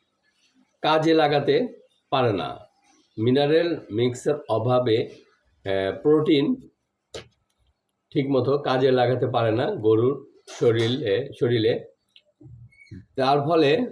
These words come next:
মাংস গঠন এবং মাংস গঠন হয় না, পেশিটা বৃদ্ধি পায় না, পেশিটা বাড়ে না,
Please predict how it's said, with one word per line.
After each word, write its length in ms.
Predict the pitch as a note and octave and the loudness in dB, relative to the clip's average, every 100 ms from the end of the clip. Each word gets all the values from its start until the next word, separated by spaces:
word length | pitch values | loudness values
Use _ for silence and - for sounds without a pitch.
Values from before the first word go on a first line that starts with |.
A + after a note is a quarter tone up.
| - _ _ | -10 _ _
মাংস 480 | G2 A2+ B2 C#3+ - D3+ D3+ D3 | -4 0 0 -2 0 2 2 0
গঠন 540 | A#2+ A#2 A#2 B2+ C3+ D3+ - _ _ - | -2 -2 0 0 0 -2 -12 _ _ -6
এবং 400 | G#2 B2+ D3 - - | -2 0 -2 -6 -10
মাংস 280 | G#2+ B2 - | -4 -4 -2
গঠন 440 | C3+ B2+ A#2+ B2 | 0 0 0 0
হয় 220 | A#2+ A2 G#2+ | 0 0 0
না, 280 | A#2+ - - _ _ | -2 -4 -14 _ _
পেশিটা 460 | E3+ E3 G3 F#3+ C#3 | 0 0 -2 0 0
বৃদ্ধি 440 | A2 A#2 A2+ B2 | 0 0 0 -2
পায় 240 | A#2 F#2 | -2 -2
না, 220 | E2+ C#2+ - _ _ _ _ _ - | -2 -6 -14 _ _ _ _ _ -2
পেশিটা 580 | B2+ B2 C#3 D3 G#3+ B3 - _ _ _ _ _ _ _ _ - - _ D3 C#3 | 0 0 -2 0 -2 -4 -14 _ _ _ _ _ _ _ _ -20 -20 _ -4 0
বাড়ে 320 | B2+ A#2+ G2+ | 2 2 2
না, 140 | E2+ | -2